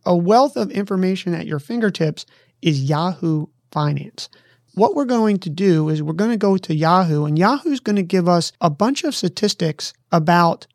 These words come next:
public companies that we can use to build a comparable chart. We're gonna take several companies, we're gonna take some statistics,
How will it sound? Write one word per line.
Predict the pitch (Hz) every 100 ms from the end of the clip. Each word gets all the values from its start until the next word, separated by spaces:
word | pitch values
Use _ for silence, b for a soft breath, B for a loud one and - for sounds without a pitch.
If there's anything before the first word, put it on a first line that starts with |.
| _
public | - - 247 302 302 - _
companies | - - 240 175 - - - _
that | - 131
we | 165 214
can | 233 277 240
use | 196 196 185
to | 175
build | 147 175 185 -
a | 160
comparable | - 160 - 180 175 156 156
chart. | - 147 139 _
We're | -
gonna | 147 160
take | 147 156 147
several | - 175 170
companies, | 151 - 190 202 196 185
we're | 165
gonna | 147 143
take | 160 143
some | 160
statistics, | 139 170 139 - 262 - 160 143 -